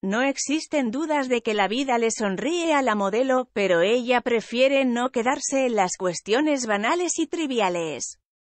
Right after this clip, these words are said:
En este sentido, fue que decidió usar la fama que tiene a su favor y hacer una petición especial a sus casi veintiséis millones de seguidores en su cuenta oficial de Instagram.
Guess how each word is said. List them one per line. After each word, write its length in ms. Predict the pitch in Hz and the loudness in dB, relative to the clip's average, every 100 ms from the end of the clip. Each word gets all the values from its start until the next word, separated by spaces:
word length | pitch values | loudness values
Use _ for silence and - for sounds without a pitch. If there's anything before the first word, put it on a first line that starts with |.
| _ _ _ - | _ _ _ -2
En 200 | 214 202 | 0 0
este 300 | 262 - 254 | -2 0 0
sentido, 680 | 233 190 - 294 311 302 - | 0 -2 -2 -2 0 -2 -6
fue 300 | - 220 254 | -2 2 2
que 100 | 254 | 2
decidió 560 | 233 214 196 185 277 320 | 0 0 -2 0 0 0
usar 380 | 254 - 320 | -4 -4 -2
la 160 | 302 226 | 0 0
fama 380 | - 285 311 294 | 0 0 0 0
que 120 | 233 | -2
tiene 380 | 226 285 262 247 | 0 0 2 0
a 80 | 240 | 0
su 160 | 240 | -2
favor 420 | - 190 190 269 | 0 2 2 0
y 120 | 254 240 | 2 0
hacer 440 | 202 - 262 269 | 0 0 0 2
una 220 | 277 277 | 2 0
petición 640 | 247 202 175 - 240 330 | 0 -4 -6 -6 -4 0
especial 580 | 320 247 208 190 240 320 | 0 -2 -6 -4 -2 0
a 100 | 302 | -2
sus 280 | 240 240 - | -4 -6 -4
casi 420 | - 277 339 302 | -2 -2 -2 -2
veintiséis 720 | 247 214 208 202 - 277 294 | 0 0 -2 -4 -2 -2 0
millones 600 | 262 240 208 311 339 311 | 2 2 2 2 2 -2
de 120 | 285 262 | -2 0
seguidores 760 | 247 208 202 208 302 330 311 | 0 0 0 0 0 -2 -2
en 120 | 269 | -2
su 180 | 240 226 | 0 -2
cuenta 520 | 202 285 320 302 277 - | -2 0 2 2 2 0
oficial 520 | 233 202 240 320 294 | -2 -4 -2 0 2
de 100 | 277 | 2
Instagram. 880 | 254 - 226 240 226 180 165 151 | 0 0 0 2 2 2 0 -6